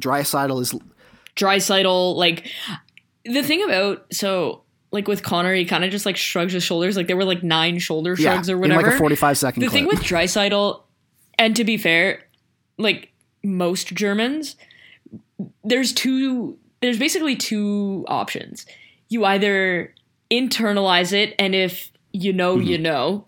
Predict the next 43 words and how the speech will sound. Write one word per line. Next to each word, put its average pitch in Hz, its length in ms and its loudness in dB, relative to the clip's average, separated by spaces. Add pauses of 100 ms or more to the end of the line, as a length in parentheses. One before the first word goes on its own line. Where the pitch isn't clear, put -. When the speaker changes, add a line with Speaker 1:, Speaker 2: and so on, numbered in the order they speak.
Speaker 2:
'cause 202 160 0
you 185 80 -2
could 170 120 -2
tell 165 160 0
by 160 100 2
looking 165 260 -2
at 117 160 -2
it, 160 140 -2 (340)
or 214 400 4
you 202 400 0
are 175 540 2 (260)
angry 180 400 2
German 147 500 -2
man. 92 380 -4 (140)
Speaker 1:
Yeah. 127 180 -2 (500)
Speaker 2:
And 196 460 4
they're 202 160 2
like, 220 220 2
there's, 220 240 0
there's, 220 300 0 (120)
it's 208 160 -2
one 208 220 0
or 226 80 2
the 202 120 0
other. 175 300 2
And 190 220 2
you 208 100 -2
could 240 180 -2
tell 180 240 2
with 175 120 0
Draisaitl 180 540 0
that 180 120 0
he's 190 320 -2
definitely 180 460 0
the 160 100 -2
former. 156 500 -2
Like, 156 200 0
he 202 200 0
internalizes 165 720 -2
a 160 80 -2
lot 160 220 -2
of 190 80 -4
it. 233 140 -2